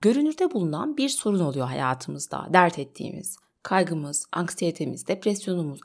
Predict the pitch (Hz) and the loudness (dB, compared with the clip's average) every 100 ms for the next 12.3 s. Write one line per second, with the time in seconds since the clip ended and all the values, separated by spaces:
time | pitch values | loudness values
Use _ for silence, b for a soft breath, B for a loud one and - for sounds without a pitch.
0 | - 175 - - 247 233 202 214 196 202 | -6 -4 -4 -8 -6 -2 -2 0 -2 0
1 | 180 180 - 185 202 185 170 139 139 - | -2 -2 -8 -8 -6 -8 -8 -8 -8 -8
2 | - - - 175 175 180 185 170 170 160 | -10 -4 4 6 6 4 2 2 2 0
3 | 160 165 160 156 156 - 151 147 - - | -2 -2 -2 -2 -6 -4 -4 -4 0 0
4 | - - _ - 185 196 196 208 - 202 | -2 -8 _ -4 2 4 2 0 0 2
5 | 202 - - - - 190 180 165 156 147 | 2 -2 -10 -10 -2 0 2 0 0 0
6 | 147 185 - 151 147 139 131 131 - - | -4 -4 -4 -4 -4 -6 -8 -8 -4 -4
7 | - - - _ - 254 339 - 359 359 | -4 -8 -14 _ 0 2 0 -2 -4 2
8 | 247 220 214 160 170 302 - 117 - _ | 4 4 2 -2 -4 -4 -6 -6 -8 _
9 | _ - - 170 185 208 240 311 - 156 | _ -14 -4 0 2 4 2 0 -4 -4
10 | - 175 170 196 - - 127 127 208 - | -4 -2 -4 -4 -10 -10 -8 -4 -6 -6
11 | 160 156 147 147 156 151 - 135 131 131 | -8 -6 -6 -4 -4 -6 -10 -12 -12 -12
12 | - - | -12 -12